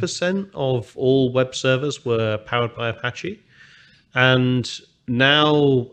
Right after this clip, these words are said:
Speaker 1: actually, Nginx is thirty-three percent, uh, thirty-three point one percent of the market. Apache is only thirty-one percent.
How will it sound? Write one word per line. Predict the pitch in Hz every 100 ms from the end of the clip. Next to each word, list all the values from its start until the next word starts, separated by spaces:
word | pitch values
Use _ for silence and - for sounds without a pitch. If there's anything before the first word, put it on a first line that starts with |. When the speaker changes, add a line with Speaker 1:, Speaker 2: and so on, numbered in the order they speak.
| 131
Speaker 1:
actually, | 127 - 120
Nginx | 113 156 180 135 98 - - -
is | 117 104 98 - - _ _
thirty-three | - 135 131 113 - 123
percent, | 113 110 - 113 107 -
uh, | - 107 107 - _
thirty-three | - 120 104 - 113
point | 113 104
one | 113 104
percent | - 104
of | 98
the |
market. | 104 104 101 107 - - - - _ _ -
Apache | - 143 - 135
is | 120
only | 123 113
thirty-one | - 123 110 113 127
percent. | 117 113 117 113 117